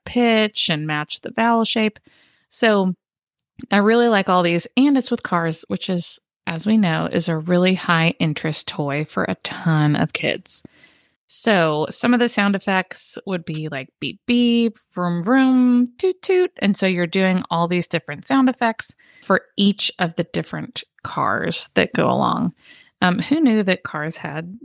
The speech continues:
so many sound effects? Whoosh, whoosh, chugga, chugga. There's all these different ones. It goes through, like, ten cars. And then at the end, all of the cars, you see them go to bed and they're all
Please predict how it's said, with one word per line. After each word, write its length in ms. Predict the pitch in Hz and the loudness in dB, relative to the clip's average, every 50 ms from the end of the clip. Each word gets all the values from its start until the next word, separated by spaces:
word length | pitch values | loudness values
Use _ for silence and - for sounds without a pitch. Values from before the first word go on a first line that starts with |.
| 240 | -14
so 260 | 226 - - - 165 165 | -14 -10 -8 -6 -4 -2
many 200 | 165 185 226 262 | 0 2 0 0
sound 220 | - 427 453 440 | 0 -2 -4 -6
effects? 520 | - - - - - - - - - - | -6 -8 -8 -14 -14 -12 -12 -14 -10 -2
Whoosh, 200 | 226 254 254 - | -2 -2 -2 0
whoosh, 380 | - 311 311 254 - - - - | 0 0 0 0 -2 -6 -8 -8
chugga, 300 | - - 233 214 220 208 | -2 -2 -2 -2 -2 -2
chugga. 400 | - 240 226 196 208 185 170 175 | 0 0 0 2 2 2 4 4
There's 240 | 180 240 254 240 - | 4 2 2 0 0
all 400 | - 202 208 226 247 262 269 269 | 0 2 2 2 4 2 2 2
these 180 | 240 226 220 202 | 2 0 0 0
different 340 | 202 180 - 170 160 - 151 | -2 -4 -4 -4 -6 -4 -4
ones. 200 | 156 151 160 175 | -4 -6 -6 -8
It 80 | 185 | -6
goes 220 | - 208 214 208 - | -4 -4 -4 -4 -4
through, 160 | - 208 208 | -4 -4 -2
like, 180 | 185 170 160 - | -2 -4 -6 -6
ten 220 | - 285 302 330 | -6 -6 -4 -4
cars. 520 | - 233 190 180 170 170 180 180 - - _ _ _ _ _ _ _ _ _ _ _ _ _ _ _ - | -2 0 2 2 2 0 -2 -6 -10 -14 _ _ _ _ _ _ _ _ _ _ _ _ _ _ _ 0
And 260 | 220 214 214 208 208 | 2 2 4 4 4
then 500 | 208 208 202 196 196 196 196 196 208 - _ _ _ - | 2 2 2 2 2 2 0 0 -2 -4 _ _ _ -4
at 200 | 208 240 269 262 | 0 0 0 0
the 160 | - 269 254 262 | -2 -4 -2 0
end, 640 | - 202 196 196 190 190 190 190 190 190 190 - - - | 0 0 2 2 2 2 2 2 2 2 0 0 -2 -4
all 460 | - 180 175 175 180 185 185 185 185 - | -2 -2 0 0 2 2 0 0 0 0
of 160 | - - 180 | -2 -2 -2
the 80 | 175 190 | -2 -4
cars, 800 | - - - - 160 160 160 156 156 156 156 156 160 156 - - | -6 -6 -4 -2 0 0 0 0 0 -2 -2 -4 -4 -4 -6 -6
you 180 | - 185 180 | -4 -2 -2
see 360 | 175 - - - 196 185 180 175 | -2 -4 -4 -2 0 0 0 2
them 560 | 185 180 175 170 170 170 170 180 - - 190 | 2 2 4 4 2 2 2 0 -2 -4 -4
go 160 | - 180 180 | 0 0 2
to 80 | 185 185 | 2 2
bed 440 | - 175 160 160 160 156 160 160 165 | 0 0 0 2 2 0 0 -2 -2
and 120 | 160 160 | -4 -4
they're 160 | 156 156 156 | -2 -2 -2
all 320 | 156 - 160 151 143 147 | 0 -2 -2 -4 -4 -4